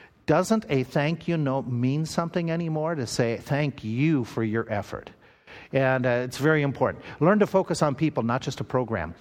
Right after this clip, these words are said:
which he was involved with getting this building, uh, built, but it wasn't just about the building and getting the building.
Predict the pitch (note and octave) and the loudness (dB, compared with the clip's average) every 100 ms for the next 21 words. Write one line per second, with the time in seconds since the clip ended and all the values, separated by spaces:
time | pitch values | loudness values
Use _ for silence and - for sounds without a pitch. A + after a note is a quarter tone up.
0 | - D3+ D3 - G3+ F#3+ D3 C3+ C3 A#2+ | -2 0 2 2 2 4 2 2 -2 0
1 | D#3+ E3+ G3 F3 - E3+ E3+ C#3 C3 A#2+ | 2 2 2 0 0 0 2 0 -2 0
2 | D#3+ F3 D3+ A#2 C3+ A#2 G#2+ G2+ G#2 A#2+ | 0 2 -2 -4 -4 0 0 0 0 2
3 | F3+ B2+ - - - - - D#3+ D#3+ D#3+ | 4 2 -4 -16 -16 -8 2 4 4 2
4 | G3 A3 F#3 E3 D3+ D3 C3+ B2 A2 A2 | 2 0 0 0 2 2 2 -2 0 2
5 | D#3+ E3+ C#3 G#2+ A#2 C#3 D#3+ D3+ A#2+ G2+ | 2 0 -2 -2 0 0 2 2 0 2
6 | D#3+ F#3 D#3+ C#3 | 0 2 0 -2